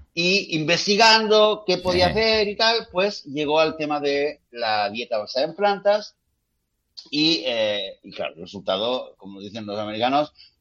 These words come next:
Speaker 1: blow my, blow, it blow my mind, ¿no? O sea, se quedó
Speaker 2: Hmm.
Speaker 1: alucinado. Él mismo dice, eh, que ahora, ahora mi cuerpo se recupera mucho más rápido, me siento más ligero,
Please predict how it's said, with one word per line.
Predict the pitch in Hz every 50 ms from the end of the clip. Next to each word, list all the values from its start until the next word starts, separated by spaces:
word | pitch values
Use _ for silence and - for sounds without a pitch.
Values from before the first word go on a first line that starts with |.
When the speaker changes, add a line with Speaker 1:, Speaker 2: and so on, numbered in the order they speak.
| _ _
Speaker 1:
blow | - 113 104 156 165 170 175 170
my, | 165 160 156 - - - 120
blow, | 160 175 185 196 185
it | 170 - 131
blow | 156 165 170 160
my | 165 160 151 139
mind, | 135 120 104 101 101
¿no? | 120 143
O | 151
sea, | 151 139
se | - 127
quedó | 127 127 127 139
Speaker 2:
Hmm. |
Speaker 1:
alucinado. | - 80 135 123 98 82 80 80 - _ _ _
Él | 127 131 143
mismo | 160 156 151 165
dice, | 160 165 147 151 135 120 - - - - - - - - - - -
eh, | 123 123 120 117 110 -
que | 127 120
ahora, | 123 123 117 104 107 -
ahora | 113 113 123 131 131 120 107 101
mi | 104 104
cuerpo | - 120 120 110 104 113
se | - 110
recupera | 101 - - - 101 92 92
mucho | 92 - - 90
más | 95 101
rápido, | 143 175 175 170 - 165 160 151
me | 131 120
siento | - 107 98 101 95
más | 98 101 -
ligero, | 123 123 - 170 170 170 160 160 165 160 -